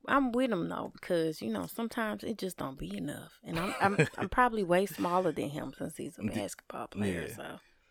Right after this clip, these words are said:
Speaker 2: But, you know what I'm saying? Like, hey, hard work pays off. He been grinding. You know what I'm saying? They team did the work.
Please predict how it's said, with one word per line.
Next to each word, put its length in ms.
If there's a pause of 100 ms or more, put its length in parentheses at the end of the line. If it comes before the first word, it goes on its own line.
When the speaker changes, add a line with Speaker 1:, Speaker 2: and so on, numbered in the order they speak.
(100)
Speaker 2:
But, 400
you 140
know 80
what 80
I'm 60
saying? 360
Like, 360
hey, 180
hard 320
work 200
pays 280
off. 240
He 100
been 220
grinding. 580 (480)
You 120
know 80
what 60
I'm 40
saying? 340
They 140
team 320
did 220
the 80
work. 300